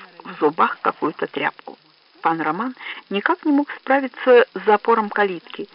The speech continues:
От волнения дрожали руки. «Чёрт возьми! Вот и нас обокрали! И неудивительно, никого из соседей, все поразъезжались!» Пани Кристина в панике металась между брошенным на произвол судьбы автомобилем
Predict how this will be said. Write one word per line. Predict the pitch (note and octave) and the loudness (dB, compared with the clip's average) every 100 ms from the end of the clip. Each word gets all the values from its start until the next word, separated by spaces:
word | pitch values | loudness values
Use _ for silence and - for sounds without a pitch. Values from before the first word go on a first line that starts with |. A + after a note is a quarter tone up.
| - - - | -20 -8 -2
От | F#3+ - | 0 6
волнения | D#3+ C#3 C4+ - - | 4 4 -2 -2 -2
дрожали | - E3 E3+ E3 | 0 0 0 -2
руки. | E3 - - - _ _ - | -4 -6 -8 -20 _ _ 0
«Чёрт | - - - - | 0 2 -4 -6
возьми! | - - - - - - - - | -6 -6 -16 -16 -20 -16 -16 2
Вот | D4+ F#4+ | 2 4
и | D#4+ | 4
нас | C4 C#4 | 2 0
обокрали! | G3 F3 - E3+ D#3 - _ _ | 0 0 0 -2 -2 -10 _ _
И | F#3+ | -4
неудивительно, | G3+ F#3+ F#3+ G3 D4 - A#3 C4+ - _ | -2 -2 -4 -6 -10 -8 -10 -10 -14 _
никого | G3 G3+ G3+ F#3 D4 | -4 2 4 4 0
из | E4 - | -4 -2
соседей, | C4 - D4 G#3 - - - - - - | -2 0 -6 -6 -12 -14 -18 -16 -18 -2
все | D4+ F4+ - - | 2 2 0 4
поразъезжались!» | B3+ C4 B3 B3 A#3 C#4+ - - - - - _ _ | 6 6 4 0 0 -6 -8 -20 -20 -20 -20 _ _
Пани | F3+ F3+ | -2 -2
Кристина | E3 E3+ E3+ - C4+ A3+ | -6 -12 -10 -6 -4 -6
в | |
панике | - C4 B3 A3+ A#3 - - - | 0 0 0 0 -2 -2 -16 -2
металась | A3 - D#4+ E4+ - | -2 0 -2 -2 -4
между | G#3 A#3 G#3+ G#3+ G#3 - | -2 -2 4 8 8 6
брошенным | F3 F3+ A#3+ - F3 E3 | -2 -2 0 -2 -2 -2
на | E3+ | -2
произвол | E3 E3+ E3+ F3+ F#3 | 4 4 4 0 0
судьбы | F3 E3+ E3+ | -6 2 2
автомобилем | D#3+ E3 D#3+ E3+ A#3+ B3+ | 2 -2 -2 -2 -2 -2